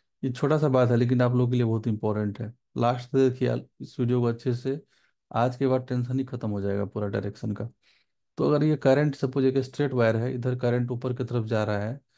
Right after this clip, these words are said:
तो इस साइड और इस साइड मैग्नेटिक फील्ड का डायरेक्शन क्या होगा? तो उसके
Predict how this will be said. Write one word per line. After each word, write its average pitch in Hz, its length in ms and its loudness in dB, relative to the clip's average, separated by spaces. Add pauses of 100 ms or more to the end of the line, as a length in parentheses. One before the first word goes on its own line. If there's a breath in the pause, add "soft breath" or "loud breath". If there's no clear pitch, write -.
(220)
तो - 100 -6
इस 135 260 -4
साइड 139 200 2
और 131 140 2
इस 127 140 -2
साइड 127 140 2
मैग्नेटिक 123 460 0
फील्ड 123 360 -6 (380)
का 117 80 2
डायरेक्शन 113 480 0
क्या 110 220 0
होगा? 101 400 -4 (800 soft breath)
तो 143 360 0 (540)
उसके - 280 -4